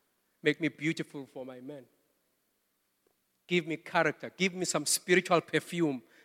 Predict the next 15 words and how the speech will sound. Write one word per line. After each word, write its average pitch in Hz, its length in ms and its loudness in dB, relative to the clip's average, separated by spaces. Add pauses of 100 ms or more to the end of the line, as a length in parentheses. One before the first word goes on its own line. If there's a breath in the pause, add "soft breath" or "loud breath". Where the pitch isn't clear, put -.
Make, 196 280 6
make 160 280 4
me 101 140 4
attractive - 680 -2
to 139 100 -12
him. 110 140 -20 (1900)
L-, 160 120 -2
let 208 200 8
him 233 240 4
want 208 280 6
to 190 240 2 (200)
hang 208 300 0
around 180 640 4
with 139 240 -4
me." 123 160 -14